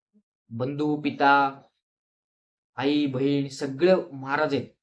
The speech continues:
एवढं अर्थतेने वाचलं गेलं पाहिजे की स्वतः महाराज माझ्या समोर आहेत असं समजून ते वाचलं गेलं पाहिजे. तर एवढी अर्थता पाहिजे आपल्यामध्ये.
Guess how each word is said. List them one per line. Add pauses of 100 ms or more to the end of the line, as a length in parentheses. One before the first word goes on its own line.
(1080)
एवढं (500)
अर्थतेने
वाचलं
गेलं
पाहिजे (1800)
की
स्वतः
महाराज
माझ्या
समोर
आहेत (520)
असं
समजून (460)
ते
वाचलं
गेलं
पाहिजे. (1900)
तर
एवढी
अर्थता
पाहिजे
आपल्यामध्ये.